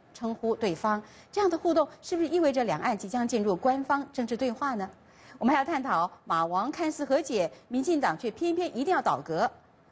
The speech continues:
台湾政治野火将会如何延烧？今晚海峡论坛邀请华盛顿跟台北的两位专家从各种角度来为您进行深入的分析。欢迎海峡两岸的听众还有观众利用美国之音的热线电话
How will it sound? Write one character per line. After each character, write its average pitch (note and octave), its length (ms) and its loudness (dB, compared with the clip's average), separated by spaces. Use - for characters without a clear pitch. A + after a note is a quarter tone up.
台 C#4 120 2
湾 E4+ 160 4
政 F#4 140 -2
治 E4+ 100 -2
野 C4 160 4
火 F#3+ 280 -4
将 - 160 -4
会 F3+ 200 -4
如 E3 200 -2
何 D3+ 200 -4
延 D3 200 -6
烧？ G3 280 -2
今 D4 140 2
晚 A#3 140 4
海 G#3+ 80 -2
峡 B3 100 2
论 C4 180 0
坛 G#3+ 200 0
邀 A3 100 2
请 F#3 220 -6
华 F3 120 -2
盛 A3 160 -4
顿 G#3+ 160 -2
跟 A3 120 -4
台 F#3+ 160 -4
北 G3+ 80 -2
的 E3+ 80 -2
两 D#3+ 120 -6
位 E3 120 -4
专 A3 200 -2
家 A3+ 220 2
从 F#3+ 220 -6
各 E4+ 160 -2
种 B3+ 120 -2
角 E3 280 -2
度 A#3 260 2
来 G3 100 0
为 A3 120 2
您 F#3 120 -2
进 G#3 200 -4
行 E3 260 -6
深 F#3 220 -4
入 F3 40 -4
的 D#3 80 -4
分 A3+ 200 -2
析。 - 200 -4
欢 E4+ 180 4
迎 D4 140 -2
海 A3+ 140 -4
峡 A#3 140 0
两 G#3 120 0
岸 G#3+ 60 -2
的 G#3+ 80 -4
听 C#4+ 180 -2
众 C#4+ 220 2
还 A3+ 80 -4
有 G#3 80 0
观 C4 180 0
众 C4 220 2
利 B3+ 80 -4
用 A#3+ 100 2
美 E3+ 140 0
国 F#3+ 100 -2
之 G3+ 140 -6
音 C4 180 0
的 F#3+ 240 4
热 B3+ 140 0
线 B3+ 180 -2
电 C4+ 180 -2
话 C4 220 2